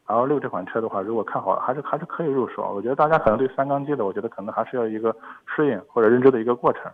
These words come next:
是吧？这种情况，它先天的一些，包括噪音大一点、共振这个东西，和后天的一些技术，我觉得现在材料的一些可能有所改进啊。这个并不是说这个三缸机就是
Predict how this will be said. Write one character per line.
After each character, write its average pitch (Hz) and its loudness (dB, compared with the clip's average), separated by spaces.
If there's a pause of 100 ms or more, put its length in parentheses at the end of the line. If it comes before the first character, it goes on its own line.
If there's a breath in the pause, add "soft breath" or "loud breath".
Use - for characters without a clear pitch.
是 104 -4
吧？ 90 0
这 101 -6
种 92 -10
情 98 -16
况， 92 -6
它 123 -6
先 127 -4
天 131 -2
的 110 -2
一 107 -6
些， 117 -4
包 113 -6
括 110 -4
噪 117 2
音 120 -6
大 123 4
一 113 -2
点、 98 -8
共 123 -6
振 113 -6
这 113 0
个 107 0
东 107 -8
西， 104 -4 (520 loud breath)
和 113 -4
后 123 -2
天 117 -4
的 110 -2
一 107 -4
些 113 -6
技 117 -4
术， 107 -8
我 95 -6
觉 98 -4
得 101 -2
现 - -10
在 107 -6
材 - -4
料 113 6
的 101 -4
一 95 -8
些 92 -8
可 - -12
能 120 -6
有 110 -4
所 117 -6
改 87 -4
进 110 -6
啊。 90 -8 (420 loud breath)
这 117 -4
个 104 -6 (260)
并 127 -2
不 117 -6
是 113 -6
说 113 2
这 110 -2
个 98 -4
三 110 -2
缸 110 -2
机 107 -2
就 104 -2
是 95 -4